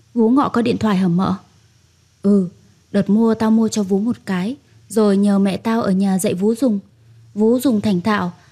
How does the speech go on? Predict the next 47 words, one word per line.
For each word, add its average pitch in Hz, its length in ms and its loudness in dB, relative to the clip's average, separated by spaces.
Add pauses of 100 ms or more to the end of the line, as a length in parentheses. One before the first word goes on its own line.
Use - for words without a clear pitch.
tao 254 120 0
mới 262 140 4
lôi 269 180 4
vú 247 220 0
sang 277 240 2
đây 262 140 2
nấu 226 180 2
nướng, 247 300 2 (160)
yểm 180 220 0
trợ 202 200 -4
cho 233 120 -2
mình 202 240 0
chứ. 220 300 0 (600)
Yên 214 180 0
tâm 214 240 0
đi, 226 280 0 (380)
mày 220 200 2
thấy 220 260 0
khe 285 180 -2
cửa 240 160 0
buồng 190 280 0
của 185 100 -8
con 226 180 -4
Hằng 214 200 -2
không? 240 280 -2 (460)
Vú 190 200 0
thò 233 220 -2
tay 208 200 -2
qua 208 280 -2
quay 226 180 0
được 196 180 0
hết 294 220 -4
rồi." 196 260 0 (1040)
Mợ 220 120 2
cả 190 240 -2
tính 190 200 -2
toán 202 280 0
như 269 120 2
thần, 233 300 0 (400)
đúng 202 300 2
là 240 140 -2
giáo 185 160 0
viên 214 240 0
dạy 196 120 -4
toán 190 280 -2
có 196 180 -2
khác. 311 260 -4